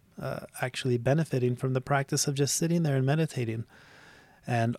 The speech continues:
it also prevents us from just getting up and going and doing something else and being productive at that. Um, so that's kind of what happens with indecision. And to practice with indecision, again,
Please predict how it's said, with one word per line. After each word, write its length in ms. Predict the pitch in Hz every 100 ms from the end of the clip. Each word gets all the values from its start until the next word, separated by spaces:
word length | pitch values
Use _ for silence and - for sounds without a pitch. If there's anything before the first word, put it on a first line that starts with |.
| _ -
it 140 | 135
also 300 | 147 160 185
prevents 420 | 143 127 123 120
us 100 | 135
from 200 | - 139
just 180 | 143 -
getting 260 | 143 147 156
up 160 | 170
and 140 | 160 131
going 300 | 139 151 156
and 120 | 143
doing 240 | 151 165
something 380 | 147 151 156 151
else 300 | 180 180 -
and 100 | 123
being 180 | 131 135
productive 460 | - 135 131 -
at 120 | 131 127
that. 360 | 143 110 - - - - - _ _ -
Um, 460 | 127 117 117 117 - _ _ _ -
so 460 | - - 135 127 131 175 - - 196 - -
that's 200 | 156 -
kind 200 | 165 160
of 80 | 139
what 140 | 131
happens 340 | 127 - 131
with 160 | 127 120
indecision. 600 | 120 113 - 208 180 147
And 100 | 123
to 120 | 127 127
practice 880 | - 156 208 - 151 123 120 - -
with 260 | 131 123 123
indecision, 720 | 135 120 120 - 120 127 135
again, 460 | 135 190 180 117